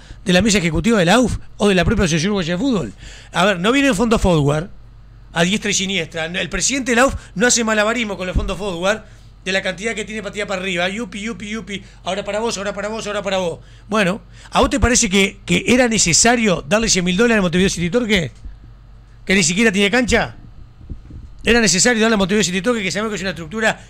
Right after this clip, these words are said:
armada, establecida en Uruguay, con un complejo inferior, una secu-, que está en desarrollo de una serie de cosas más? Y sin embargo se lo dieron.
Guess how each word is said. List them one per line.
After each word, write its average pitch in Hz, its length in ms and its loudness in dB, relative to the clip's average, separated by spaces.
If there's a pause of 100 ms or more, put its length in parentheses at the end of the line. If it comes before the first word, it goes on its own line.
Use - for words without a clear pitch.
armada, 190 420 0
establecida 185 580 -4
en 175 140 -8
Uruguay, 190 400 0 (220)
con 170 140 -6
un 220 60 -2
complejo 190 460 2
inferior, 185 300 2
una 190 100 2
secu-, 175 260 -2
que - 80 -6
está 220 240 0 (220)
en 185 100 -4
desarrollo 175 320 -2
de 196 60 0
una 180 100 -2
serie 185 200 0
de - 20 -6
cosas 151 220 2
más? 269 220 0 (1160)
Y 170 80 -8
sin 190 140 -6
embargo 254 220 -2
se 196 120 -4
lo 240 60 -2
dieron. 220 440 -4